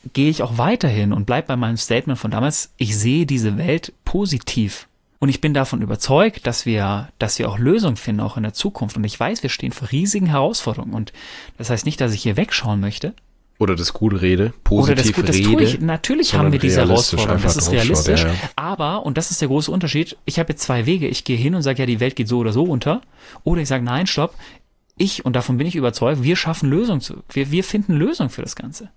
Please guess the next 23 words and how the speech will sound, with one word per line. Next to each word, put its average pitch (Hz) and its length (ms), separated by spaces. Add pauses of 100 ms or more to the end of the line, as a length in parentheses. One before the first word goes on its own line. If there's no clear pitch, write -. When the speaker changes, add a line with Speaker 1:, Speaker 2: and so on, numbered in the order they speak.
(240)
Speaker 1:
Und 120 100
wir 135 80
kriegen 170 180
es 147 80
hin. 233 160
Und 135 80
das 156 140
ist 165 100
diese 131 160
positive 147 640
Haltung. 117 200
Das 113 120
heißt, 131 160
ich 120 100
sehe 160 220
Probleme, 147 520 (260)
aber 156 280
ich 147 140
sage, 151 220
okay, 127 280
es - 140
gibt 123 160
Lösungen. 151 540